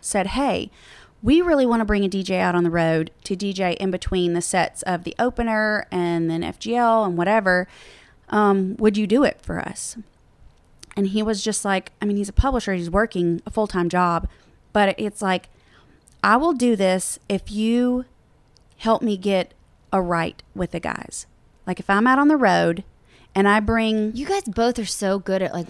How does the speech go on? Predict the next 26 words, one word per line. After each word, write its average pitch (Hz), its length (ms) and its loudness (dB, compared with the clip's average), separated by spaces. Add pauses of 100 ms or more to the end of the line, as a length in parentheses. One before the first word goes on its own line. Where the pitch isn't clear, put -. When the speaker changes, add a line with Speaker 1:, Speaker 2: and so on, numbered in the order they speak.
Speaker 2:
working 190 320 0
it. 147 240 -6
Like, 175 220 -4
Speaker 1:
<laughs> - 0 -
Right, 247 120 6
Speaker 2:
being 254 180 6
Speaker 1:
you've 247 240 2
got 349 320 2
to. 226 300 6
Speaker 2:
Yes. 208 360 2
Speaker 1:
Like, 254 220 4
it's 269 160 2
just 311 200 0
not 247 200 4
gonna 202 160 0
happen. 262 380 2
Speaker 2:
Don't 277 120 2
just - 200 -2
take 285 280 2
what 226 160 -6
they 202 100 -2
give 247 260 -2
you. 214 160 -2
Say 202 60 2
Speaker 1:
Yes. 233 240 4
Speaker 2:
yes 240 320 2